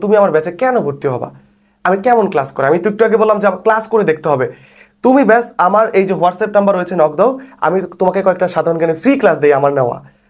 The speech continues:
করে দেখো ভর্তি না হলে। এবং তুমি যদি মনে করো যে, "ভাইয়া, আপনার কোর্স থেকে গত বছর কি পরিমাণ প্রশ্ন কমন পড়েছে, একটু দেখান তো।"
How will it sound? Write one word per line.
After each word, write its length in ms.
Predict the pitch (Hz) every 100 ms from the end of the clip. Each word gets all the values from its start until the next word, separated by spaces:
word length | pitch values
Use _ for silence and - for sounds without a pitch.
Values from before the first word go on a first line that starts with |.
| _
করে 140 | 277 302
দেখো 240 | 233 233
ভর্তি 380 | 190 156 202 254
না 80 | 226
হলে। 320 | 180 170 - - - -
এবং 280 | - 269 269 269
তুমি 160 | 294
যদি 140 | 285 311
মনে 180 | 302
করো 140 | 285 294
যে, 100 | 269
"ভাইয়া, 200 | - 254
আপনার 300 | 202 196 233
কোর্স 160 | 240
থেকে 140 | 240 233
গত 180 | 175 214
বছর 260 | 233 233
কি 200 | 214 247
পরিমাণ 240 | - 254 240
প্রশ্ন 240 | 233 233
কমন 240 | 226 240
পড়েছে, 220 | 233 214 220
একটু 120 | 226
দেখান 260 | 185 214
তো।" 160 | 214